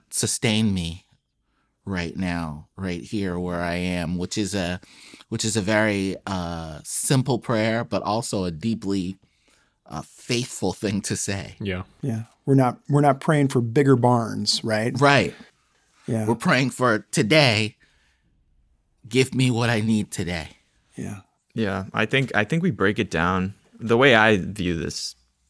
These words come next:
Speaker 4: this little section here is, I think we have the modern view,
Speaker 3: Uh-huh.
Speaker 4: which is, like, daily needs, 'cause bread isn't something that we're, like, obsessed about right
Speaker 1: Mm-hmm.
Speaker 4: now.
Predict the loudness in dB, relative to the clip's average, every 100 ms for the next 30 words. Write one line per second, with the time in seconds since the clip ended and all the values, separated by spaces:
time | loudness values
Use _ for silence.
0 | _ -12 -10 -8 -8 -8 -10 -10 -10 -10
1 | -10 -10 -12 -16 _ _ _ _ _ 0
2 | 0 2 2 2 2 4 4 6 4 2
3 | 4 2 2 -8 _ _ 2 6 6 4
4 | -6 2 2 4 0 2 2 2 -4 2
5 | 4 4 2 2 0 -2 -6 -6 -6 0
6 | 4 6 4 2 0 -2 -2 -2 -2 -2
7 | 0 0 -2 -2 -6 -4 -2 -2 -2 -6
8 | -6 -6 -2 -2 0 -2 -2